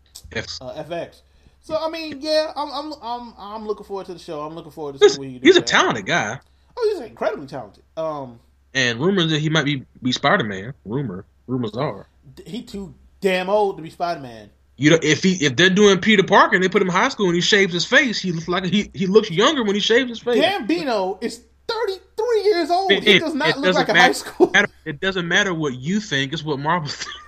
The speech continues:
Speaker 2: Put some makeup on him so you can take away all the age lines out of his face too. He is
Speaker 1: Exactly.
Speaker 2: entirely too old to be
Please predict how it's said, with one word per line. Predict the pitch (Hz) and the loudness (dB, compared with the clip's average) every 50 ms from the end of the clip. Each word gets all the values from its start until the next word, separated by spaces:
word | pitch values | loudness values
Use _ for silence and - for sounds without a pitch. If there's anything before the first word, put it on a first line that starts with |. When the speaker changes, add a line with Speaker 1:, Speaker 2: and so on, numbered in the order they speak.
| - - - - _ _ _ _ - 262 247 - 320 - | -20 -20 -20 -20 _ _ _ _ -10 -10 -10 -10 2 6
Speaker 2:
Put | - 415 - | 6 6 6
some | 233 208 185 | 4 2 2
makeup | 220 214 208 233 208 - | 4 4 4 4 2 2
on | 214 208 214 | 2 2 2
him | 208 190 190 - - - - | 2 0 -2 -6 -14 -14 -6
so | - - | -4 -2
you | 180 180 | -2 -2
can | - - | -4 -2
take | - 220 208 | 0 2 2
away | 202 190 202 196 196 | 2 2 2 2 2
all | 190 185 175 | 2 2 0
the | - - 190 | 0 0 2
age | 202 202 208 208 | 2 2 2 2
lines | 214 208 196 196 190 185 180 196 | 2 2 2 2 2 -2 -2 -4
out | 185 185 | -4 -4
of | 185 185 | -4 -4
his | |
face | - 214 202 - - - | -2 -2 -2 -2 0 0
too. | 370 247 226 226 294 - - | 0 0 0 -2 -6 -8 -10
He | - | -14
is | - - - - - - - - 247 - | -14 -16 -12 -4 -2 0 2 2 2 2
Speaker 1:
Exactly. | 285 | 0
Speaker 2:
entirely | 202 - - 254 262 269 240 - 285 254 | -2 2 4 4 4 6 4 2 0 -2
too | - - 269 247 226 | -4 0 0 0 2
old | 208 185 208 190 185 160 - - | 4 4 4 4 4 2 -2 -6
to | |
be | 214 | -10